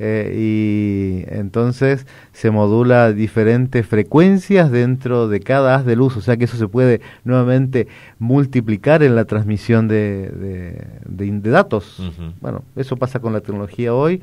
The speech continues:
Speaker 1: nosotros aprovechamos infraestructura que tenemos y, y estamos ahora a días de,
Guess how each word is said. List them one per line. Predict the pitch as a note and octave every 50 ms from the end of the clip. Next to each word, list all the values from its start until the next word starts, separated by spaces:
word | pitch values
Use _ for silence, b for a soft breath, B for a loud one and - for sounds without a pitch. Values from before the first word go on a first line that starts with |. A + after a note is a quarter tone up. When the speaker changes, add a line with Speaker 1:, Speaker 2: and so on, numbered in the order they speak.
| B B
Speaker 1:
nosotros | A#2 - - B2 A#2+
aprovechamos | A#2+ A#2 A2+ G#2+ G#2 G#2+ - C#3 D#3 E3 D3 B2+ - -
infraestructura | A2+ A2 G#2 A2 G#2 F2+ G#2+ F#2+ G2+ A2+ A#2 A2+ G#2
que | G#2 G#2
tenemos | F#2+ G#2+ A2 A2+ C3 D3+ E3 F#3+ F#3 - B B B B B B B -
y, | - A2 A2 A2 A2 G#2+ G#2+ G#2+ G#2 G2+ G2 G2+ G2+ F#2+ -
y | - A#2 A2+ G#2+ G2+
estamos | G2 G#2 - A2+ A#2+ B2 A#2+ G2 G#2
ahora | G#2 G#2 G#2+ A2 A2+ A2+ A2 G#2 G2 F#2 F#2 b b b b b b b b b
a | - F#2 F#2+
días | G#2 A2+ B2 B2+ A#2+ G#2+
de, | G#2 G#2 G2+ G2 G2 F#2+ F#2+ F#2 F#2